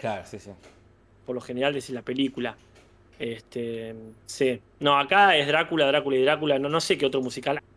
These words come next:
Speaker 2: Argento, Viento, eh, tenemos.
Speaker 1: No, no sé cuál es el musical que duró años y años.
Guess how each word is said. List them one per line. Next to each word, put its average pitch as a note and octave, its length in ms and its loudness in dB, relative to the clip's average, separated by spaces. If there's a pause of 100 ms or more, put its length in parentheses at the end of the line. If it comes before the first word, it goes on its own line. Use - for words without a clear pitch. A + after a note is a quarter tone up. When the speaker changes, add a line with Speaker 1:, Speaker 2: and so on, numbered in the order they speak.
(100)
Speaker 2:
Argento, D#3+ 380 0
Viento, D3+ 920 -4 (480)
eh, C3+ 100 -10
tenemos. B2 640 -8 (440)
Speaker 1:
No, C#3+ 340 -4
no C#3+ 100 -10
sé C#3 200 -8
cuál A#2+ 200 -4
es A2+ 120 -12
el A2+ 100 -8
musical A#2+ 340 -6
que A#2+ 120 -6
duró A2+ 340 -6
años A2 360 -2
y A2 60 -6
años. G#2+ 540 -8